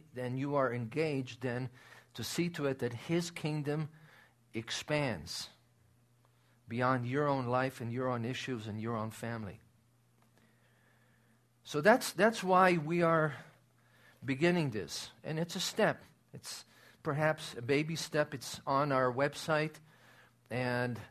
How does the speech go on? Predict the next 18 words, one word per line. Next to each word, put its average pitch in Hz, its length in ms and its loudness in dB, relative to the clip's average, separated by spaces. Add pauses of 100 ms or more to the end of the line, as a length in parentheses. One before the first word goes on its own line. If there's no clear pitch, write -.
(420)
let 135 140 0
me 147 120 0
encourage 151 500 -2
you 143 80 -4
to 120 140 -8
check 139 340 -2
our 127 320 -2
brand 131 400 -2
new, 135 260 0 (2000)
wonderful 135 760 0 (160)
website, 139 600 0 (1000)
uh, 113 460 0 (260)
that 120 500 -4 (1500)
is 110 140 -6
a 120 60 -8
gift 160 240 -4
from 165 180 -2
God. 170 360 0